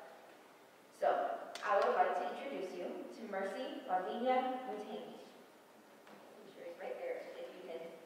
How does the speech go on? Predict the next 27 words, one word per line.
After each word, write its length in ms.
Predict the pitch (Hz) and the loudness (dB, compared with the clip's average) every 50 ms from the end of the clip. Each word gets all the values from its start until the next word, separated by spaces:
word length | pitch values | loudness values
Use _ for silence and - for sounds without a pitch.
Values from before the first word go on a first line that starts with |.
| - - - - - - - - - - - | -18 -18 -20 -20 -20 -20 -20 -20 -20 -12 -6
see 220 | 220 208 190 190 | 0 4 6 8
it 60 | 180 | 8
or 100 | 170 - | 8 8
step 320 | - - - - - - - | 8 6 6 6 6 6 6
by 100 | 170 170 | 6 6
as 240 | 170 175 170 170 170 170 | 4 4 2 0 -2 -4
you, 80 | 170 170 170 180 - 196 | -6 -6 -8 -8 -10 -10
as 80 | 196 190 | -10 -10
you 100 | 180 - - | -10 -10 -8
come 100 | 202 185 | -8 -6
on. 320 | - - - - - - - - - - - - - - - - - - - - - - - - - - - - - - - - - - - - - - - - - - - - - - - - - | -6 -6 -6 -8 -8 -10 -12 -14 -16 -18 -18 -20 -20 -20 -20 -20 -20 -20 -20 -20 -20 -20 -20 -20 -20 -20 -20 -20 -20 -20 -20 -20 -20 -20 -20 -20 -20 -20 -20 -20 -20 -20 -20 -20 -20 -20 -20 -8 0
The 100 | 233 247 | 2 6
day 320 | 226 233 247 269 - - - | 8 10 10 10 10 10 10
I 160 | - 254 - | 10 10 10
started, 380 | - 240 220 - 208 - - 208 | 10 10 10 12 10 10 8 8
I 120 | 202 202 202 | 8 8 6
started 480 | 196 - 226 220 226 233 226 233 233 233 240 | 6 8 10 10 12 12 10 10 8 6 2
sponsoring 480 | 226 - 202 196 196 196 196 - 208 202 196 | 4 6 8 8 8 8 6 2 2 2 0
Mercy 220 | - - - - - - - - - - - - - - - - - - - - - - - - - - - - - - - - - - | 0 -2 -4 -4 -8 -8 -10 -12 -12 -14 -16 -18 -20 -20 -20 -20 -20 -20 -20 -18 -20 -20 -20 -20 -20 -20 -20 -20 -20 -20 -20 -20 -8 0
was 160 | - 214 214 214 214 | 2 2 4 4 4
the 80 | 214 208 | 4 6
day 240 | 202 202 202 202 202 | 8 8 8 8 8
she 240 | 208 - 202 208 | 6 2 2 2
got 160 | 208 196 190 - - | 2 4 2 2 0
to 40 | - - | -2 -2
start 240 | - 175 165 156 - | 0 0 0 0 0
school. 320 | - - - - - | -2 -4 -4 -6 -6